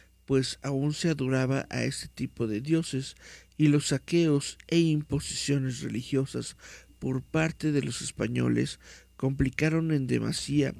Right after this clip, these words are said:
la vida de los nativos. Así pues, los indígenas se sentían desamparados ante la masacre y sometimiento de los que eran víctimas.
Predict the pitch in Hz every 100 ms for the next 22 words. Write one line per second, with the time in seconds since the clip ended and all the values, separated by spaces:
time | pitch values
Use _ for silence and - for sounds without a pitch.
0 | - 127 131 117 143 147 143 127 117 127
1 | 131 - 113 - - - - - - _
2 | - _ - - _ _ - 143 - 214
3 | 147 127 147 - 160 147 - 139 147 175
4 | 190 170 180 - 131 123 120 135 139 131
5 | 127 117 - 92 104 127 139 220 - -
6 | - - - 139 165 165 160 151 147 127
7 | - 139 - 147 - 160 185 165 143 139
8 | - 123 123 120 - 123 - - - -
9 | 147 147 143 143 - - 82 120 127 123
10 | 123 123 - - 95 - - -